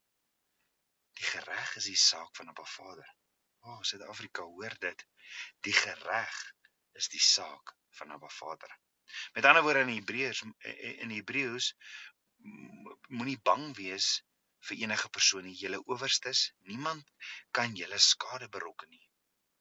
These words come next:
Hoekom moet hulle nie bang wees nie? Omdat Abba Vader reg agter hulle is. Abba Vader is die uiteindelike regter en hy staan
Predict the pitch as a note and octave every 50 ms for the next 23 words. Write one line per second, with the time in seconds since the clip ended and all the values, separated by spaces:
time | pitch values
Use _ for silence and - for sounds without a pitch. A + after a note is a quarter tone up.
0 | _ _ - G2 - C3 C3 B2+ A#2+ A#2+ A#2 A2+ G#2+ G#2 F2 F2 F2+ F2+ F2+ F2
1 | E2+ - - - F#2 - _ _ _ _ _ _ _ _ _ _ _ _ _ _
2 | _ _ _ - G2 G2 G#2 - - - F#2+ F#2 F2+ - - G#2+ A2 A2+ - -
3 | - - - _ _ - - - F2+ F2+ F2+ - - - - - - - _ _
4 | - - - - - - - - - - - - - - - - - - - -
5 | - _ _ _ _ _ _ _ _ _ _ _ _ _ _ _ _ _ _ _
6 | _ _ _ A2 G#2+ A#2 - - - A2 B2 C3 C3 A#2 A2+ - - A2+ - -
7 | G#2+ G#2+ - - - _ - A2+ A#2+ B2 B2+ B2 B2 - - G2+ - - - -
8 | F2 F2+ - - - - - - - - _ - - - - - - - - -
9 | - - - - - - - - - B2+ C3 C3+